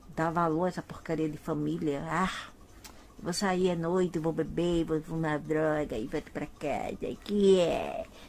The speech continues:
Qual é, velho? Qual é, pai? Qual é? Qual é, ô velho? Qual é, velho?" Entendeu? Dinheiro, eu quero dinheiro dessa porra.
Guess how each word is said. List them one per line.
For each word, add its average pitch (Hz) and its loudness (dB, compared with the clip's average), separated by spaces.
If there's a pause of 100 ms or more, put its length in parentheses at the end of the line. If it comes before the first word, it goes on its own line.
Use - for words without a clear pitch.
(180)
Qual 208 2
é, 208 6
velho? 147 -2
Qual 214 -4
é, 185 -2 (100)
pai? 160 -2
Qual - -6 (160)
é? 180 -4 (540)
Qual 180 -4
é, 202 2
ô 190 4
velho? 165 -4
Qual - -4
é, 196 2
velho?" 180 -6 (280)
Entendeu? 208 -4 (1160)
Dinheiro, 220 4
eu 214 6
quero 226 2
dinheiro 208 2
dessa 202 -2
porra. 196 4